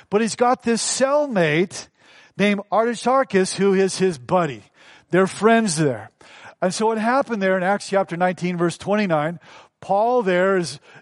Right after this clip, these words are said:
is, uh, gets mobbed because people hated him because of his ministry and all. And a riot breaks out, and they want to kill him, and it's just crazy, tumultuous. And there's Aristarchus with him, and he gets thrown into prison with Paul, probably because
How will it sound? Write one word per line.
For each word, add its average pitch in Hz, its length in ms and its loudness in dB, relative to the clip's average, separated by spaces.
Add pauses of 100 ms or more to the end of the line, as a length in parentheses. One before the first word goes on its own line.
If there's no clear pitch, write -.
is, 170 280 0
uh, 156 240 4 (400)
gets 190 260 0 (120)
mobbed 208 640 0
because 185 320 -2
people 185 260 -2
hated 190 380 0
him 208 160 -2
because 180 300 -2
of 160 60 -4
his 147 180 -2
ministry 185 480 -2
and 170 100 0
all. 165 180 0 (260)
And 170 120 -2
a 170 40 2
riot 220 460 0
breaks 175 340 -2
out, 165 280 0 (120)
and - 220 -6
they 202 60 0
want 226 160 0
to 220 60 0
kill 262 420 0
him, 202 180 -2
and 196 80 2
it's 185 100 -2
just 220 220 -8
crazy, 214 640 0
tumultuous. 202 800 -2 (320)
And 143 100 -8
there's 214 300 2 (180)
Aristarchus 226 840 0
with 233 220 0
him, 196 180 0 (300)
and 190 100 0
he 269 80 2
gets 277 240 -2
thrown 247 340 0
into 247 160 0
prison 214 680 -2 (340)
with 208 300 -2
Paul, 220 720 -2
probably 220 520 0
because 190 440 -2